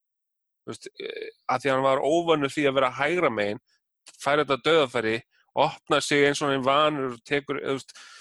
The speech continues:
ég veit ekki, hann, hann svona eiginlega þrengdi færi fyrir sjálfan sig, sem að, ég meina,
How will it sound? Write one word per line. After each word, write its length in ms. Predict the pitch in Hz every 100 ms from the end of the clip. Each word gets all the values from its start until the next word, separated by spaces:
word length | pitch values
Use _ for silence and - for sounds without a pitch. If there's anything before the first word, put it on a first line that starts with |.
| - _
ég 140 | - 151
veit 60 |
ekki, 80 | 117
hann, 160 | 120 131
hann 160 | 135 127
svona 220 | 135 143
eiginlega 340 | 160 170 143
þrengdi 480 | - 143 180 185 160
færi 360 | - 165 175 165
fyrir 220 | 180 160
sjálfan 300 | 170 185 185
sig, 140 | 180 151
sem 100 | 139
að, 200 | 127 131
ég 80 | 127
meina, 140 | 131